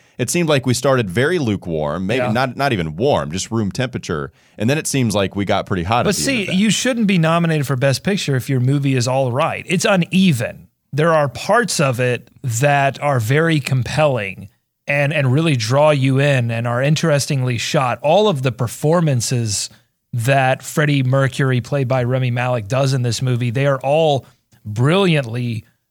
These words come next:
Speaker 2: uh, choreographed and brilliantly shot. But all of the emotional moments that are supposed to, supposed to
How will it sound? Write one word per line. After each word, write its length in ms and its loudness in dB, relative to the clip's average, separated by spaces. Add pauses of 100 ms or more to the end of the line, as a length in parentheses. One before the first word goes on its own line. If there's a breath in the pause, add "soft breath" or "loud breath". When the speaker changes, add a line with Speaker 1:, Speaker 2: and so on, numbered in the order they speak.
(100)
Speaker 2:
uh, 140 -4
choreographed 800 0
and 120 -2
brilliantly 480 0
shot. 600 -4 (480 soft breath)
But 120 0
all 280 4
of 120 2
the 140 2
emotional 720 2
moments 560 0
that 100 -2
are 80 0
supposed 440 -2
to, 300 -14
supposed 500 -2
to 240 0